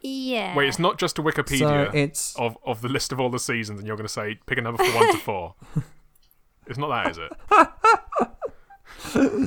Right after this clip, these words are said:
Speaker 3: No.
Speaker 1: This is
Speaker 3: This
Speaker 1: gonna
Speaker 3: is
Speaker 1: be
Speaker 3: from
Speaker 1: like
Speaker 3: our
Speaker 1: One Piece, where they're like, "And this is Missus Golden Week."
Speaker 3: No, no, no, no. It's from our unofficial, uh, fourth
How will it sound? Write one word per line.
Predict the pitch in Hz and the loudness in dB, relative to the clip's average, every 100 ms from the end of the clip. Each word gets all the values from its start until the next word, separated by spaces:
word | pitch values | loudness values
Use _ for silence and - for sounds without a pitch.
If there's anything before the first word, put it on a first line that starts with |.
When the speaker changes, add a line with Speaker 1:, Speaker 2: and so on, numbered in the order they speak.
| 185 - - 247 | -2 -6 -2 6
Speaker 3:
No. | 208 160 147 175 113 92 - - _ - - - - | 8 8 8 8 8 4 -10 -20 _ -14 -14 -6 2
Speaker 1:
This | 330 | 4
is | 370 | 8
Speaker 3:
This | 349 | 8
Speaker 1:
gonna | 359 | 6
Speaker 3:
is | |
Speaker 1:
be | 349 | 8
Speaker 3:
from | 311 | 10
Speaker 1:
like | 277 | 10
Speaker 3:
our | 269 | 10
Speaker 1:
One | 269 262 294 | 8 8 6
Piece, | 254 220 - | 0 -2 0
where | 226 220 | 0 2
they're | 220 | 2
like, | 214 214 233 | 2 0 2
"And | 262 | 2
this | 427 | 2
is | 285 226 | 2 2
Missus | 214 - 240 | 0 0 2
Golden | 294 302 320 226 196 | 6 6 6 4 2
Week." | 190 202 - - _ _ _ _ _ - - - | 0 -2 -8 -14 _ _ _ _ _ -20 -16 0
Speaker 3:
No, | 156 208 - | 4 6 4
no, | 127 131 | 2 4
no, | 143 131 92 | 6 4 2
no. | - - | -4 -6
It's | 135 - | -6 2
from | 165 175 | 4 6
our | 262 127 - | 6 4 6
unofficial, | 160 196 165 - 151 - 135 117 113 - - - - - - | 6 8 6 6 4 6 6 6 2 -4 -20 -20 -20 -20 0
uh, | 127 117 110 | 4 6 4
fourth | - - 160 143 127 - - - | 0 4 6 8 8 2 -8 -14